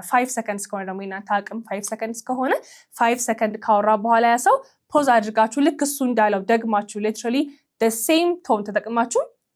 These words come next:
መድገም ሻዶዊንግ ይባላል ማለት ነው። ሶ ጠዋት ላይ ለምሳሌ ኦዲዮ ቴን ሚኒትስ ከሆነ or ደግሞ ሲክስ ሚኒትስ ከሆነ ፖዝ እያደረጋችሁ መድገም። ደቂቃችሁ ካላለቀ እና maybe ኦዲዮ ቀድሞ ካለቀ ድገሙትና ድጋሚ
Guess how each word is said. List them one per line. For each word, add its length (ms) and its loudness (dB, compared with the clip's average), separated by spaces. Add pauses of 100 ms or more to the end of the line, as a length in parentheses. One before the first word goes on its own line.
መድገም 500 2 (320)
ሻዶዊንግ 540 -2
ይባላል 420 0
ማለት 300 -10
ነው። 100 -18 (300)
ሶ 140 2
ጠዋት 320 4
ላይ 140 4
ለምሳሌ 440 2 (100)
ኦዲዮ 280 4 (960)
ቴን 220 2
ሚኒትስ 340 -2
ከሆነ 320 -6
or 140 -4
ደግሞ 240 -6
ሲክስ 360 -4
ሚኒትስ 340 -4
ከሆነ 320 0 (500)
ፖዝ 200 6
እያደረጋችሁ 640 4
መድገም። 400 -2 (340)
ደቂቃችሁ 500 4
ካላለቀ 560 4
እና 180 0
maybe 300 -2
ኦዲዮ 260 4 (100)
ቀድሞ 340 0
ካለቀ 400 2 (340)
ድገሙትና 600 -2 (340)
ድጋሚ 380 0